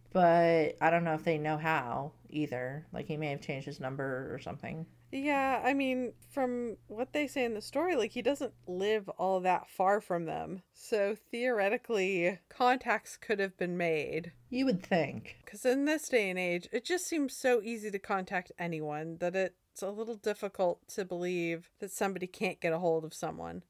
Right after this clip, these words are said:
Speaker 2: especially over a span
Speaker 1: Yeah.
Speaker 2: of how many years?
Speaker 1: Two.
Speaker 2: Yeah.
Speaker 1: So while they're talking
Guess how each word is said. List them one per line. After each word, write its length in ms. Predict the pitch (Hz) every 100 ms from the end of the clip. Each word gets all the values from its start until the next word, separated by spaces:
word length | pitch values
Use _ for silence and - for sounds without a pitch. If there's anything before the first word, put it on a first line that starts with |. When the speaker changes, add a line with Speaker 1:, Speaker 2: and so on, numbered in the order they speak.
| -
Speaker 2:
especially 680 | 196 - 214 208 226 196 -
over 360 | 190 185 180 175
a 60 |
span 440 | - - 175 170 165
Speaker 1:
Yeah. 180 | 135 165
Speaker 2:
of 500 | 165 156 156 165 - -
how 120 | 156
many 240 | 160 185
years? 720 | 202 202 220 220 233 247 - - -
Speaker 1:
Two. 260 | - 208 160
Speaker 2:
Yeah. 200 | 82 - - -
Speaker 1:
So 260 | - 226 226
while 260 | 226 262 320
they're 140 | 320
talking 880 | 311 208 202 - 196 185 180 180